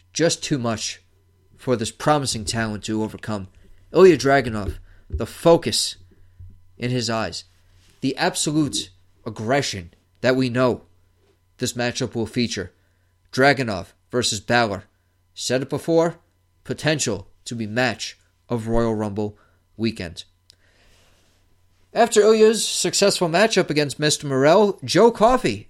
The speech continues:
and the rest of Gallus would step up to the Moscow Mauler. And Joe Coffey with a fire promo for Ilya. He did not forget what Ilya did in the process of costing him the N X T U K Championship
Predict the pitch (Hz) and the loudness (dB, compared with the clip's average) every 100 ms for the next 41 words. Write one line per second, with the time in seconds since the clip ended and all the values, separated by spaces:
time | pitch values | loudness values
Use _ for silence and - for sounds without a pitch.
0 | - 151 156 226 220 156 147 131 101 95 | -8 -4 0 0 0 0 2 2 0 -6
1 | - - _ _ - 135 - 165 165 208 | -10 -14 _ _ -8 -4 0 0 2 2
2 | 226 - 131 98 - _ _ - 120 117 | 2 0 -2 -2 -10 _ _ -12 -6 -4
3 | 123 - 117 107 95 _ _ - 113 113 | -4 -4 -6 -6 -10 _ _ -6 -2 -2
4 | 104 - _ _ _ _ _ _ _ _ | -4 -10 _ _ _ _ _ _ _ _
5 | _ _ _ 160 185 247 226 233 226 262 | _ _ _ 2 6 6 8 8 8 4
6 | 208 175 185 - 196 220 220 - 214 214 | 2 2 0 4 6 6 6 2 2 2
7 | 208 - 175 190 233 254 233 - _ _ | 0 0 2 4 4 4 2 -6 _ _
8 | _ _ _ _ - 165 160 196 226 - | _ _ _ _ -2 -2 0 -2 -2 -2
9 | 170 165 220 - - _ _ _ _ _ | 0 0 0 -4 -10 _ _ _ _ _
10 | - 156 156 185 185 143 180 185 - _ | -2 0 2 2 2 2 0 0 -4 _
11 | _ _ _ _ 139 123 - 185 175 151 | _ _ _ _ -12 -4 0 2 0 -4
12 | 113 - 151 170 - 160 156 170 170 _ | -6 -4 0 0 0 -4 -4 -4 -8 _
13 | _ _ _ _ 131 165 165 - - 165 | _ _ _ _ -2 0 -2 -6 -2 0
14 | 170 151 - 131 170 147 127 - 143 143 | 0 -4 -6 -4 -2 -2 -2 -2 -6 -6
15 | 151 143 160 160 | -8 -6 -6 -6